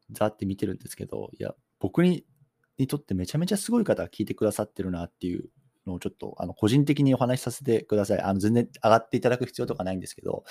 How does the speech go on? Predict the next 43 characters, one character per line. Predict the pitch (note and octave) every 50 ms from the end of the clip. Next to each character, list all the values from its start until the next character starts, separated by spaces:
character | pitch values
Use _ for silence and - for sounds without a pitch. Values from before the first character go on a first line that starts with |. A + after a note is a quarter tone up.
| - - - - -
あ | -
の、 | G2+ F#2
ミ | F2+ G2+ B2 E4+ G#4+ A#4+ F#4+
ン | -
さ | - A#2+ G2+
ん | F2+
っ | -
て | - -
聞 | - -
い | G2+
て | -
く | - A2
だ | G#2
さ | - A2
っ | - _ _ _ _ _ _ _ -
て | G#3+
る | - F#2
ん | F2+
で | - -
す | - F#2+
よ |
ね。 | G#2 A#2 B2 - - - - - - - - -
で、 | - A2 G#2+
僕、 | G#2+ G#2+ - C3+
ミ | C3 - - C3+ F3 A#3+ F4
ン | F4+ D4+ G#3
さ | - - A2 G#2
ん | G2+ G2 F#2+
は、 | F#2 G#2 G#2 G2 F#2 - - F#2+ F#2+ G2
あ | G2
の、 | G2+ G2 - - _ _ _ _ _ _ _ _ _ -
も | A#2 G#2+ G2+
う |
一 | F#2+ - - - F#3+
年 | G#3 G#3+ G#3+
ぐ | G#3+ F3
ら | A#2+
い | G2+
ず | F#2 G#2+ C#3+
っ | E3
と | - -
こ | - -
の | F#2+ F#2+ F#2 F2 -